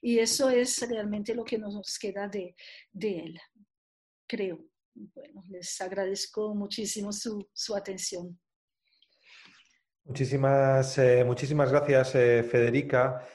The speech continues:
Speaker 2: Eh, la verdad es que ha sido, em, ha sido una conferencia, eh, profundamente enriquecedora. Yo creo que, eh, bueno, todos los que nos, eh, han seguido, eh, es-, estoy, estoy firmemente convencido de que han podido disfrutar muchísimo,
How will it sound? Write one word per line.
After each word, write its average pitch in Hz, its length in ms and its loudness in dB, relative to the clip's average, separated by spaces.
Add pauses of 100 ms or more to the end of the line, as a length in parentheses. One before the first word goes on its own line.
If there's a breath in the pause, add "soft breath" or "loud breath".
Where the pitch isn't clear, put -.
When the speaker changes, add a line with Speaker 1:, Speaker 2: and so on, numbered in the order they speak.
(180 loud breath)
Speaker 2:
Eh, 113 880 4
la 117 100 4
verdad 113 300 6
es 143 100 -4
que 123 240 4
ha 127 140 4
sido, 120 680 4
em, 110 840 0
ha 131 80 -4
sido 135 300 0
una 127 340 0
conferencia, 123 520 -2 (340 loud breath)
eh, 123 420 6
profundamente 143 580 2
enriquecedora. 139 840 4
Yo 117 140 -2
creo 123 220 -6
que, 117 1040 0
eh, 123 100 -10
bueno, 120 240 -2
todos 139 320 0
los 127 160 0
que 123 140 -2
nos, 117 260 -6
eh, 117 220 0
han 123 180 0
seguido, 123 560 0 (340 loud breath)
eh, 120 460 2
es-, - 300 -6
estoy, 147 300 -6
estoy - 640 -10
firmemente 151 340 2
convencido 135 420 0
de 127 140 2
que 120 100 -2
han 117 120 -2
podido 131 260 2
disfrutar 123 500 -2
muchísimo, 131 600 -8